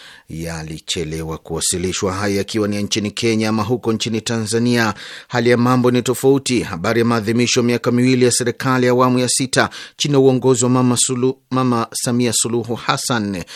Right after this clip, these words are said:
inaonekana kutawala katika matoleo yote magazeti ya leo ya nchi hiyo. Mwananchi limeandika, "Samia najiamini," asema ndio maana akaondoa zuio la mikutano ya hadhara ya vyama vya siasa,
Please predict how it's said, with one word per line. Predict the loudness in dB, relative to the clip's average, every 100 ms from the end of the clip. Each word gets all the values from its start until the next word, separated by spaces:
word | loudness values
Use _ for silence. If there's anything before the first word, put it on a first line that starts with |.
| -18 -14
inaonekana | -8 -6 -4 -4 -4 -4 -6
kutawala | -6 -4 -2 0 -2
katika | -2 -4 -4
matoleo | -4 -4 -2 0
yote | 0 -2 -4
magazeti | -2 -2 -2 -4 -4 -4 -6 -16 -8
ya | -2
leo | 2 2
ya |
nchi | 0 -2
hiyo. | -2 0
Mwananchi | -2 -4 -6 -6 -4
limeandika, | -2 -2 0 -2 -2
"Samia | 0 2 2 4 4 2
najiamini," | -2 -2 0 0 2 2 4 2 -2 -8 -8
asema | -6 -4 -4 -8 -10 -16 -16 -12
ndio | -10 -8
maana | -6 -2 -2 -2
akaondoa | -2 0 0 2 4 4 2
zuio | 2 2 4
la | 4
mikutano | 2 0 -2 -2 -2 0 0
ya | -2
hadhara | -4 -6 -6 -6 -6 -6 -10 -18 -8
ya | -4 -4
vyama | -2 -2 -2
vya | -2 -2
siasa, | -2 0 0 -2 -2 -2 -6